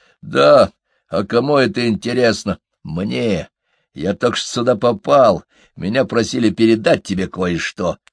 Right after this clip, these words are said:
"Валяй". "Не здесь, тут могут услышать, лучше наедине". Он подозрительно взглянул на меня, нахмурив густые брови,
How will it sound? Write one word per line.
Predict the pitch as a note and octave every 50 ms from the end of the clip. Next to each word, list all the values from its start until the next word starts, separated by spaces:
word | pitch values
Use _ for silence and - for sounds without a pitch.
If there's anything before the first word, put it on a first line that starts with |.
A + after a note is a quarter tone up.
| _ _ _ _ _ _ _ _ _ -
"Валяй". | - - D#2+ F#2 G2 G2 G2 G2+ G#2+ A2 G#2+ F#2 - _ _ _ _ _ _ _
"Не | D#2+ E2 F2+ G2+ G#2
здесь, | G2 F2+ F2 F2 F#2 G2+ A#2 A#2 A2+ G#2+ G2 F2+ F2 - -
тут | - G#2 F2+ -
могут | G2 F#2+ F2 F#2+ G#2
услышать, | G2 F#2 - - G#2+ A2+ A2 G#2+ G2+ F#2+ - F2+ E2+ - -
лучше | G2+ G2+ - - - G2+
наедине". | G2+ G#2 G2 G2+ A2+ A2+ A2+ A#2 A#2 A2 G#2 F#2 - _ _ _ _ _ _ _ _ _ _ _ _ _ _ _ _ -
Он | E2 D#2+
подозрительно | - G2 F#2 F#2+ F#2 F#2+ G#2 F#2+ - E2+ F#2 F2
взглянул | D#2+ D2+ F2 F#2 F#2 F#2 G2 A#2 C3+ C3+ B2
на | A2
меня, | G2+ F#2 F#2 F#2 F#2 F#2 F2+ F2+
нахмурив | F2+ F#2 F2 - - F#2+ F#2 F2+ F2 E2+
густые | E2 F2+ F2+ E2+ - - F#2+ G2 F2+ F#2
брови, | F2+ F#2+ F#2+ F#2+ F2+ F2+ E2+